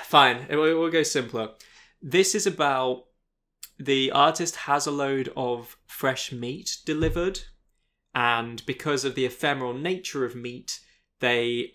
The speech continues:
make, like, the performance art is watching them make this sculpture,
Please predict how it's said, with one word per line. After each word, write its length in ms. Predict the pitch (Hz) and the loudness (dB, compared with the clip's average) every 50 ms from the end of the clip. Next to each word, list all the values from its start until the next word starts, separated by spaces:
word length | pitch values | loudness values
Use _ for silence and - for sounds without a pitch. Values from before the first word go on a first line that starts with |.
| - _ - | -20 _ -14
make, 540 | 156 151 139 139 147 147 147 135 - - - - _ _ - | -10 -8 -4 -2 0 0 0 0 -4 -12 -20 -20 _ _ -2
like, 440 | 135 127 120 117 117 - - 151 - | 0 0 0 0 -2 -6 -10 -10 -6
the 100 | 139 131 | -6 -6
performance 420 | 131 143 - 175 170 156 147 - | -6 -4 -2 0 0 0 0 -2
art 140 | 151 135 131 131 | 0 0 0 -2
is 80 | 120 | -4
watching 480 | 117 120 127 135 139 - - 147 127 123 | -6 -2 -2 -2 -2 -4 -8 -8 -6 -8
them 240 | 117 117 117 117 120 | -8 -10 -10 -8 -4
make 300 | 127 123 117 - - - - - | -4 -4 -4 -6 -12 -20 -16 -10
this 480 | - 117 107 107 - - - - - - _ _ _ _ _ | -6 -6 -6 -4 -4 -6 -6 -6 -8 -12 _ _ _ _ _
sculpture, 760 | - - - - - 139 139 143 - - - 160 165 185 185 | -6 -4 -4 -2 0 0 0 0 -2 0 0 0 0 0 -2